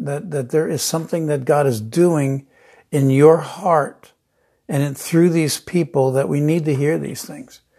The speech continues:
Um, you know, like, like I told you, I'm gonna be going to different areas of the world, um,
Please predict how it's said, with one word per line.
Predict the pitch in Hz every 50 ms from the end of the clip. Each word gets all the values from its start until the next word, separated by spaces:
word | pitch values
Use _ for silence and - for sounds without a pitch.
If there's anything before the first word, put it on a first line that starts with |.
| _ _ _ _ _ _ _ _ _
Um, | - 139 135 135 131 127 123 123 139 - - _ _ _ 294 262 -
you | 262 156
know, | 143 139 135 135 143
like, | 147 139 135 123
like | - - 139 131 -
I | 131
told | - - - 139 143 143 131
you, | 151 151 147
I'm | 131 127
gonna | 127 135 135
be | 131 135
going | 123 139 135 139 135 135 120
to | - - 117 127
different | 139 135 123 - 143 143 139
areas | 139 143 143 143 131 127
of | 139
the | 123 127
world, | 123 131 143 151 160 170 165 - _ _ _ _ - - - _ _ _
um, | - 151 147 139 139 135 135 135 - 214 -